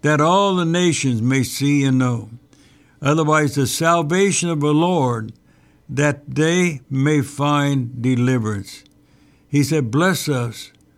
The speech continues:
O Lord." Oh, as David begins to survey, uh, I guess, survey, uh, uh, all the, uh, uh, reason God has, uh, blessed the children,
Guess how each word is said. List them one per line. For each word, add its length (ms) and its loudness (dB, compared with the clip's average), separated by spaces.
O 180 0
Lord." 560 0
Oh, 200 -2
as 360 -2
David 680 0
begins 400 -2
to 100 -2
survey, 760 0
uh, 300 -4
I 160 -2
guess, 220 -2
survey, 580 0
uh, 160 -2
uh, 480 0
all 320 2
the, 1080 -4
uh, 40 -4
uh, 380 -2
reason 640 0
God 380 0
has, 480 -2
uh, 340 -2
blessed 500 -2
the 120 0
children, 580 -2